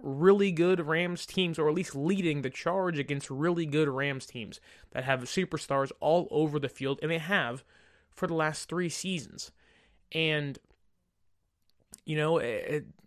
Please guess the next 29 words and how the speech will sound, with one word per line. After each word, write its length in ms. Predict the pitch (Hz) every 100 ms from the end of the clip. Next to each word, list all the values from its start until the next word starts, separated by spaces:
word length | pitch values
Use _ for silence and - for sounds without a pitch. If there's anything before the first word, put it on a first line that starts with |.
| _ -
working 360 | 160 175 - 196
in 140 | 175
radio, 360 | 156 165 175 175
you 140 | 156
hear 220 | 131 147
fans 480 | - 139 139 147 135
all 200 | 135 139
week, 300 | 131 131 -
"We 140 | 120 151
got 320 | 147 123 -
this 160 | 143
in 80 | 151
the 60 | 120
bag. 540 | - 131 123 120 120
The 80 | 123
Rams 320 | 135 131 117
stinks. 440 | - 143 127 123 175
We're 140 | 185
invading 460 | 160 156 160 151 143
SoFi 500 | - 151 151 147 151
Stadium." 520 | - 160 214 190 135
And 300 | 151 160 -
for 200 | - 175
the 100 | 170
most 260 | 180 269
part, 200 | - -
the 60 | 165
faithful 340 | - 185 233
did. 340 | 156 151 131